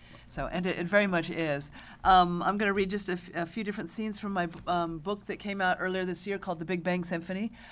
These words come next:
Um, I went down, um, on the National Science Foundation's Artists and Writers Fellowship. Um, I actually went twice on that fellowship.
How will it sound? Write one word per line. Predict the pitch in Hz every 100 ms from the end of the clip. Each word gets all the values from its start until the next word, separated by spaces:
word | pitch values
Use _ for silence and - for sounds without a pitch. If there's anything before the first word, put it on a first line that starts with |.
| - -
Um, | 180 180
I |
went | 196 247
down, | 254 226 226 220 214 -
um, | 175 170 165 - -
on | 190 185
the | 180 165
National | 165 202 208 196
Science | 208 196 202
Foundation's | 220 185 175 170 170 160 - -
Artists | 185 185 185
and | 165
Writers | 165 175 180 175
Fellowship. | - 143 143 143 143 143 -
Um, | 160 147
I | 131
actually | 165 160 185
went | 170 175
twice | - 175 165 160
on | 151
that | 147 -
fellowship. | 147 147 147 147 -